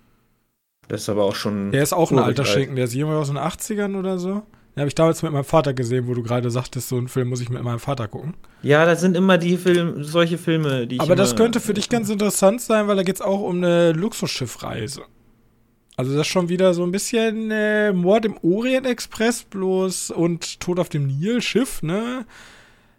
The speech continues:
Speaker 2: Ähm, der, der hat mir sehr gut gefallen. Also wenn er einen macht, dann bitte den.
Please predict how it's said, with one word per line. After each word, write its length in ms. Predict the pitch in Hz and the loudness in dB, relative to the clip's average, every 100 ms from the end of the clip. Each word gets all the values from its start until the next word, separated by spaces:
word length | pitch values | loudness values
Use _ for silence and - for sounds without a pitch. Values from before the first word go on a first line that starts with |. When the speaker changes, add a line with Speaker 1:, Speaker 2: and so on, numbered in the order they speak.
| _ | _
Speaker 2:
Ähm, 600 | - 160 175 180 180 180 - _ _ _ _ _ _ - | -4 2 4 4 2 -4 -12 _ _ _ _ _ _ -4
der, 140 | 131 | 0
der 140 | 170 220 | 4 2
hat 100 | 233 | 2
mir 100 | 185 | -2
sehr 180 | 180 | 0
gut 200 | 156 147 | -2 -4
gefallen. 360 | - 110 110 113 | -8 -6 -6 -6
Also 200 | 123 123 | -4 0
wenn 120 | 190 | 2
er 120 | 247 | 2
einen 220 | 220 208 196 | 2 0 0
macht, 200 | 190 - | -2 -2
dann 140 | 175 | -2
bitte 200 | 165 165 | -4 -6
den. 320 | 127 110 - | -6 -6 -8